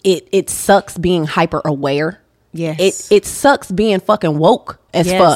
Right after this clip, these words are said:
Speaker 1: fuck. Like, being woke as fuck is not what's up.
Speaker 2: And it annoys me when people say they're woke about, like, what's happening in the world to black people, but you're still contributing by eating McDonald's.
Speaker 1: And you're still not cashing out.
Speaker 2: You're not even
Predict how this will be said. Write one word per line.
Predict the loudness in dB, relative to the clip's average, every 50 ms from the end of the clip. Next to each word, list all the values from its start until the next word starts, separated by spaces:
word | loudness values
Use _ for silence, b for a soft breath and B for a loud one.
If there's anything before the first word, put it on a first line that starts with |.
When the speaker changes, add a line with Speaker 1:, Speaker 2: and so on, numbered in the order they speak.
| 0 -4 -6
Speaker 1:
fuck. | -2
Like, | 0 0 0 0 -2
being | 0 0 2 2 4 4
woke | 4 4 4 2 0
as | -2 0 0
fuck | 0 0 0 0
is | -2 -2 0
not | 2 2 2 2 2
what's | 0 -2 -2 0
up. | 0 2 2 2 0 -2
Speaker 2:
And | -4 -4 -2
it | -2 -2
annoys | -2 0 0 2 2 2 0 0
me | -2 -2 -2
when | -2 -4
people | -4 -6 -8 -6 -6 -8
say | -6 -4 -4 -2
they're | -2 -2 -2 -2
woke | -2 -2 0 0 0 0 -2 -4
about, | -6 -4 -2 -2 -2 -4 -4 -6
like, | -6 -6 -6 -8 -10 -16
what's | -14 -8 -6 -6 -6 -6 -8
happening | -6 -2 -2 -2 -2 -2 -4 -4 -4 -4
in | -4 -4
the | -6 -6
world | -4 -2 0 2 2 2 0 0 -2
to | -6 -8
black | -8 -6 -4 -4 -4 -4 -6
people, | -8 -8 -6 -4 -4 -4 -2
but | -2 -4 -4 -2
you're | -2 -2 -2
still | -2 -6 -6 -2 0 2 2 2 2
contributing | 0 -4 -6 -6 -6 -6 -4 -4 -4 -2 -4 -2 -2 -2 -4 -2
by | -4 -4 -4 -6
eating | -6 -6 -4 -4 -4 -4 -4 -4
McDonald's. | -6 -8 -8 -8 -6 -6 -6 -6 -8 -8 -8 -2 0
Speaker 1:
And | 2 2 4
you're | 2 2
still | 0 -2 -2 0 0 2
not | 2 2 0 -2 -2 -4 _ _
cashing | -4 -2 -2 -2 -2 -4 -6 -8 -6 -4
out. | -4 -4 -4 -6 -8 _
Speaker 2:
You're | -8 -4 -4 -2
not | -2 0 0 -2
even | -2 -2 -4 -4 -6